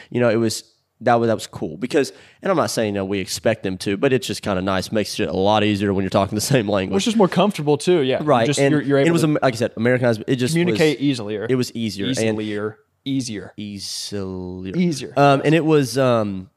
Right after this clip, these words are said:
Speaker 1: they had normal, like, um, it just was a lot more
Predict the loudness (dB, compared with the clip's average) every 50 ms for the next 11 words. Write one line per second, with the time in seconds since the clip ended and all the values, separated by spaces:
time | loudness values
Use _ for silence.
0 | _ _ _ _ _ _ _ -20 _ -8 -4 -2 -2 0 0 -2 -2 -4 -4 -2
1 | -2 -2 -2 -2 -2 -2 -2 -2 -4 -6 -8 -12 -12 -10 -8 -6 -6 -8 -8 -10
2 | -12 -14 _ _ -8 -8 -8 -6 -6 -6 -6 -4 -4 -4 -4 -4 -6 -6 -6 -8